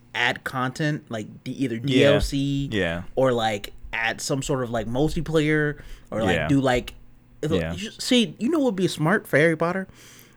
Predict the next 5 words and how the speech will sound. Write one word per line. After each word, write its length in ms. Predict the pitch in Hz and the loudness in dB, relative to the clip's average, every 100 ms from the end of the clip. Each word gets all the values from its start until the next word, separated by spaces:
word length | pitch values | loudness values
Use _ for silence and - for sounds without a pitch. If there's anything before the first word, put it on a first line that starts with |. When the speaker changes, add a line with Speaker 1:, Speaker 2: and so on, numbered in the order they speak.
| - _ _ _ _ _ _ _ _ _ | -20 _ _ _ _ _ _ _ _ _
Speaker 1:
Is 300 | 165 147 139 - | 6 6 4 0
if 140 | 139 | 0
they 120 | 151 | 4
did 180 | 151 160 | 6 6
events. 760 | 123 104 127 110 - - - | 6 2 -4 -4 -6 -12 -12